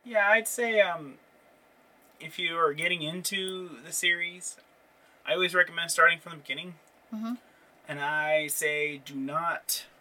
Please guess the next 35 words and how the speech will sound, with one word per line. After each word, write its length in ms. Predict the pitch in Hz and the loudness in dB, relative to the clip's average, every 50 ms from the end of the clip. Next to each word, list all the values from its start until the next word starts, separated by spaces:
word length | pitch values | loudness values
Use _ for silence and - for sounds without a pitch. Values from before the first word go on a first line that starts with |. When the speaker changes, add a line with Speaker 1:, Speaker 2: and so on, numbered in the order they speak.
| _ _ _ _ _ _ _ _ _ _ - 143 | _ _ _ _ _ _ _ _ _ _ -12 -8
Speaker 1:
join 300 | - 151 156 160 160 151 | -6 -4 -4 -4 -4 -4
any 200 | 151 160 165 156 | -4 -4 -6 -6
<laughs> 0 | |
fan 400 | - - - 156 143 143 - 208 | -8 -6 -6 -4 -4 -2 -2 -4
groups 600 | 151 160 160 202 135 - - - - - - - _ _ - - - - - - - - - - - - - - - - - - - - - - | -4 -2 -4 -2 0 4 4 4 4 2 -2 -8 _ _ -20 -18 -16 -16 -16 -16 -18 -20 -20 -20 -20 -20 -20 -20 -20 -20 -20 -18 -18 -14 -6 -4
until 320 | 165 151 - - 175 160 | -4 -2 2 8 10 10
you've 220 | 160 160 151 143 135 | 10 10 6 2 4
watched 320 | 131 135 - - - - | 4 4 4 4 -2 -8
them 160 | 123 120 120 | -8 -8 -8
all. 240 | 117 113 120 120 - - _ _ - - - - | -8 -8 -8 -10 -12 -16 _ _ -20 -20 -14 -10
Speaker 2:
Mm. 340 | 220 220 214 208 196 190 180 | -8 -8 -6 -8 -8 -6 -2
Speaker 1:
Because 800 | 147 143 - - 143 139 139 135 131 127 - - - - - - _ _ _ _ _ _ _ _ _ _ _ _ _ _ _ _ _ _ _ - | -2 -2 6 8 8 8 8 6 4 0 -4 -4 -4 -4 -6 -10 _ _ _ _ _ _ _ _ _ _ _ _ _ _ _ _ _ _ _ 4
a 60 | 151 | 6
lot 320 | 147 147 151 156 165 180 175 | 8 12 12 12 12 12 10
of 60 | 165 | 6
them 140 | 170 170 170 | 2 -4 -4
will 140 | 160 143 139 | -4 -4 -4
tell 260 | - - 160 156 165 | 0 6 6 6 6
you 100 | 170 165 143 | 6 0 0
to 80 | 139 | 0
stop 680 | - - - - - 147 135 139 139 139 - - - - - | 2 2 0 2 6 8 8 10 10 8 6 2 -18 -20 -14
in 140 | 139 135 135 | -10 -6 -4
certain 260 | - - 131 - - | -4 -4 -4 -6 -6
places 480 | - - 139 131 127 127 - 123 120 131 | -8 -4 -4 -2 -2 -2 -4 -6 -6 -6
or 60 | 135 | -2
not 200 | 139 135 117 113 | -2 -2 -2 0
watch 200 | 147 139 - - | -2 -2 -2 0
Speaker 2:
Mm. 20 | - | -2
Speaker 1:
certain 260 | - 131 - 127 135 | -4 -4 -6 -10 -12
episodes. 420 | - - - - 135 135 131 127 135 | -14 -10 -10 -10 -10 -10 -12 -12 -10
And 80 | 139 | -10
I 60 | 147 | -6
think 320 | 143 165 170 165 151 139 - - | -4 -4 -4 -4 -6 -14 -12 -12
it's 280 | 147 143 131 - - | -12 -8 -4 -4 -4
important 680 | 139 139 135 - - 165 160 - - 147 139 135 - | -4 -6 -14 -6 0 2 2 2 2 -6 -12 -14 -16